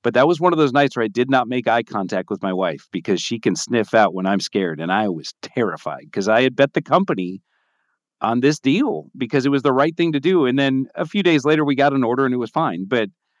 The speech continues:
that was one of those all-in moments where I was like, "Oh, golly, I hope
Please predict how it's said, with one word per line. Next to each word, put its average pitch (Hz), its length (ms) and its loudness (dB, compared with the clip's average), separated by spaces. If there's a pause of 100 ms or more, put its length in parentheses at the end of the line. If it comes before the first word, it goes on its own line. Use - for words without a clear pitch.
(160)
that 131 200 2
was 143 220 0
one 139 160 2
of 143 80 2
those 139 280 2 (120)
all-in 139 320 2
moments 127 420 -2
where 113 80 0
I 110 40 2
was 107 120 -2
like, 98 180 -4
"Oh, 101 220 -6
golly, 90 400 -6
I 82 80 0
hope 101 300 -2